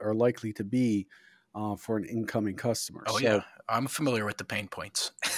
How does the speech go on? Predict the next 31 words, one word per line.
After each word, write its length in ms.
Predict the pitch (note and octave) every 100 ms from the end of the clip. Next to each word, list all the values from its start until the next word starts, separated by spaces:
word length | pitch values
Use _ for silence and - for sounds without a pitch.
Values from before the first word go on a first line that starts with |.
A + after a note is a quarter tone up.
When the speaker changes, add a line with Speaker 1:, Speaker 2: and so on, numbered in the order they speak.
| C#3
Speaker 2:
<laughs> 0 |
Speaker 1:
<laughs> 580 | C3 D3+ C3+ C#3+ C3
Of 320 | A2+ B2 - A2+
course, 360 | D3+ A2 - -
we 120 | G#2+ G#2+
all 200 | A2 A2+
are. 280 | A2 A2 - - -
Speaker 2:
Right. 340 | A2+ A2 A2 - - _ _ _ _ - G3 - - _ -
Uh, 340 | C3 B2 A#2 A2+
so 280 | - - D3
the 100 | D3+
next 600 | D3 E3 E3+ - - - _ _
kind 220 | - E3 D3
of 160 | -
couple 340 | - - B2+ A#2
of 160 | G#2+
topics 480 | - G#2+ A2 G#2 -
here, 240 | A2 G#2+
I, 480 | G#2 G2+ _ _ -
I 60 | - _ _ _ _ A2+
wanna 200 | A2+ G#2+
group 260 | G#2+ G2+
together 300 | - G#2+ G#2+
a 60 | A2
little 220 | A2+ G#2+
bit, 300 | A2+ G#2+ G2+ _ -
but 220 | A2 G2 _ _ _
that's 140 | A2+ A2
basically 420 | B2+ B2 - G#2+
trading 420 | - A#2+ A2+ G#2
hours 540 | G#2 G#2 G#2 G#2 -